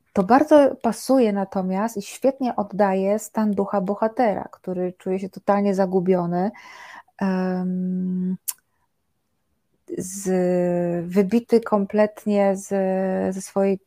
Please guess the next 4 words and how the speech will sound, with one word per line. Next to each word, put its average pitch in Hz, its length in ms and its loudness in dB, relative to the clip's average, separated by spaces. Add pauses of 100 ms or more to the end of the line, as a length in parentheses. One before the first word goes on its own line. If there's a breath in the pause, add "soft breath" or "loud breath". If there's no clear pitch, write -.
dotychczasowej, 196 640 -4
bardzo 190 280 -2 (200)
wygodnej 185 680 2
rzeczywistości, 190 1300 -4